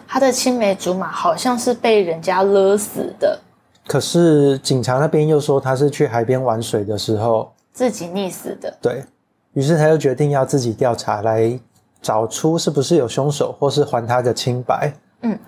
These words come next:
Speaker 1: 然后他在当天晚上的时候，就是他在偷窥他妹妹的时候，在被他妹妹偷窥的时候，<laughs> 总之
Speaker 2: 他就找他摊牌了。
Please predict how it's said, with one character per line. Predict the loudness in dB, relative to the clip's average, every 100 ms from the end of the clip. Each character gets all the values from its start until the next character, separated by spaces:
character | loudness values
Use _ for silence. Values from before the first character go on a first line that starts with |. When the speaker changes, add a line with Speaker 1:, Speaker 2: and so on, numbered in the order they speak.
| _
Speaker 1:
然 | -4
后 | 0
他 | 0 0
在 | 0
当 | 0 0 -4
天 | -6 -4
晚 | -4 -4
上 | -2 0
的 | 0
时 | -2 -2
候， | 0 0 0
就 | -2
是 | 0 0
他 | 2 0
在 | 0 0
偷 | -2 -2 -4
窥 | 0 0
他 | 0
妹 | 0 0
妹 | -2
的 | -4
时 | -6 -6
候， | -2 -2 -4 -14 -6
在 | -6
被 | -2
他 | 0 0
妹 | 2 0
妹 | 0
偷 | -6 -6
窥 | -4 -2 -2
的 |
时 | 0 0
候， | 0 -2 -18 -8
<laughs> | -6 0 0 0 0 0 -2 -2 -2 0 -4 -6 -14 -16 -16 _ -4
总 | -2 -2
之 | -2 2 4 2 0 _ _
Speaker 2:
他 | -2
就 | 2 2
找 | 2
他 | 0
摊 | 0 -2 -2
牌 | -2 0
了。 | 0 -2